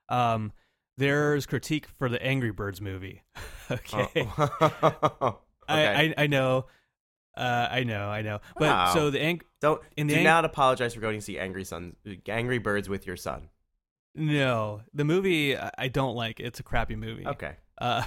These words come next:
Speaker 1: <laughs> it looks nice.
Speaker 2: Sure.
Speaker 1: But the, the, the issue with, that I had with the movie, and it's a critique that I've read other places, it, th-, is that the Angry Birds,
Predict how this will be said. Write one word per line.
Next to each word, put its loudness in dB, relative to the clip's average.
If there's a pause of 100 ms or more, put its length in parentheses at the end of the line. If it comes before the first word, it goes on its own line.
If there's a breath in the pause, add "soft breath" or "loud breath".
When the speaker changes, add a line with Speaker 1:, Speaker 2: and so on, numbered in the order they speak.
(100)
Speaker 1:
<laughs> -12
it 0
looks 0
nice. -10
Speaker 2:
Sure. -2
Speaker 1:
But 2 (720)
the, -2
the, -2
the -4
issue 0
with, -2
that -2
I 0
had 0
with -2
the -6
movie, -6
and -8
it's -8
a -8
critique -8
that -6
I've -6
read -4
other -6
places, -8
it, -10
th-, -6
is -4
that 0
the -4
Angry -2
Birds, -4